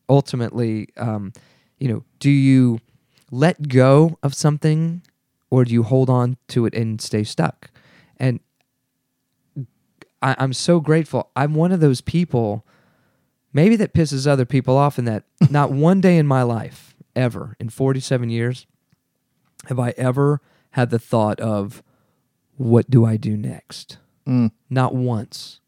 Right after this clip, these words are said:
Speaker 1: And I don't take that lightly. Not once. So, um, you know, when people say to me, "Man, holy cow, you're, like, working in corporate America."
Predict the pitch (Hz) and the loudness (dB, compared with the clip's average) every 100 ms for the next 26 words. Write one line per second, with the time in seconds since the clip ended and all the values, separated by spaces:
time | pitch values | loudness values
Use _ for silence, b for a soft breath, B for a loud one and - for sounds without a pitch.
0 | _ _ _ _ _ 135 147 202 185 196 | _ _ _ _ _ 0 2 0 -2 -4
1 | 156 160 131 139 - - _ 131 147 139 | -2 -4 -2 -4 -6 -16 _ -2 -2 -2
2 | 151 185 143 - - - b b b b | -2 -2 -4 -10 -20 -20 b b b b
3 | b - - 143 131 123 117 - - 127 | b -12 0 2 4 2 -2 -10 -6 -2
4 | 127 123 120 117 - _ _ _ _ 127 | 0 -2 -4 -8 -14 _ _ _ _ -2
5 | 131 127 120 160 147 - 143 135 123 117 | 0 0 0 0 0 2 0 2 0 2
6 | 127 131 113 95 127 _ _ _ _ _ | 2 2 0 -6 -16 _ _ _ _ _
7 | 139 139 123 - 139 139 131 117 117 117 | 0 2 2 -2 -6 -4 -4 -4 -4 -6
8 | - 131 131 127 117 - 139 123 113 110 | -4 -4 -4 -6 -10 -6 -6 -4 -8 -6
9 | 120 127 131 98 | -6 -6 -8 -12